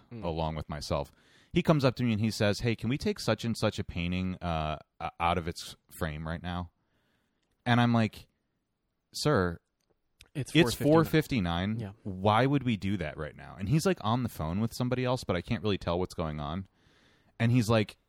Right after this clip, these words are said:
Speaker 2: "You know, is it possible?" And I'm like, "Mm, no. Like, we'll do it first thing in the morning. It's definitely not possible."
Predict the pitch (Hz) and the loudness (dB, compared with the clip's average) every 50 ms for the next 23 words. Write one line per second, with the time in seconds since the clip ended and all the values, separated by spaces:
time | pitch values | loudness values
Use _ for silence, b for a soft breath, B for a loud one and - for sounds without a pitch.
0 | _ _ _ _ 127 117 123 127 131 120 - - - - 135 127 - 120 120 104 | _ _ _ _ -2 2 4 4 4 4 2 0 -8 -18 -20 -12 -4 -2 0 0
1 | 110 101 - - - - 98 98 - - 131 139 151 156 151 - 151 127 127 135 | 0 -2 -4 -4 -4 -2 -2 -2 -2 -4 -2 0 0 0 0 0 0 0 2 2
2 | 135 131 - - - _ _ _ _ _ _ _ _ _ _ _ _ - 156 165 | 2 0 -2 -4 -10 _ _ _ _ _ _ _ _ _ _ _ _ -4 -2 -2
3 | 160 151 - _ _ - 143 135 113 80 71 60 - _ _ _ _ _ _ _ | -2 -2 -4 _ _ -2 0 2 2 2 0 -6 -16 _ _ _ _ _ _ _
4 | 139 131 123 113 123 143 135 147 147 139 - 131 117 - - 110 104 92 87 85 | 2 2 4 4 4 2 4 4 4 4 4 2 0 0 0 0 0 0 0 -2
5 | 80 76 71 76 - 95 - - 117 104 - - 95 76 82 85 82 78 71 - | -4 -4 -6 -8 -10 -10 -4 0 0 0 0 -2 -6 -8 -8 -6 -6 -6 -4 -2
6 | 85 80 78 - 78 78 76 71 69 | -2 -2 -2 -4 -6 -6 -6 -6 -6